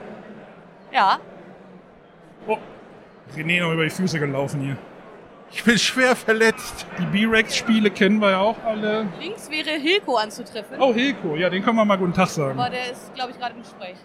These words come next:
Speaker 2: Ja. Das ist ein Mitspieler aus meiner Göttingen-Spielegruppe, auch der Hilko, der jetzt beim Frech Verlag angefangen hat.
Speaker 1: Ja.
Speaker 2: Premiere.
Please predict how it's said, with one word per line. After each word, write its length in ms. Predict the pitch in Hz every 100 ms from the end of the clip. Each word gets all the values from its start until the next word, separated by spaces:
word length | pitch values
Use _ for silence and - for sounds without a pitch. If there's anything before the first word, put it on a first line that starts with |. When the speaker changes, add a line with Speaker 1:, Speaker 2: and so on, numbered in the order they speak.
| -
Speaker 2:
Ja. 200 | 190 196 196 - - - - - - - - - - - - - - - - - -
Das 80 | -
ist 0 |
ein 160 | 170 175
Mitspieler 420 | 226 - 226 202
aus 140 | 190
meiner 200 | 185 180 170
Göttingen-Spielegruppe, 1300 | 202 220 202 202 - 214 247 151 160 202 233 349 339 -
auch 320 | 185 208 262
der 100 | 175
Hilko, 460 | 165 196 202 254 285 - - - - - - - - - -
der 80 | 180
jetzt 160 | 233
beim 140 | 247 240
Frech 240 | 302 302
Verlag 260 | 269 202 170
angefangen 460 | 170 156 - 151
hat. 180 | 139 - - - - - -
Speaker 1:
Ja. 80 | 359 - - - - - - - -
Speaker 2:
Premiere. 880 | - 240 233 233 262 277 170 165 160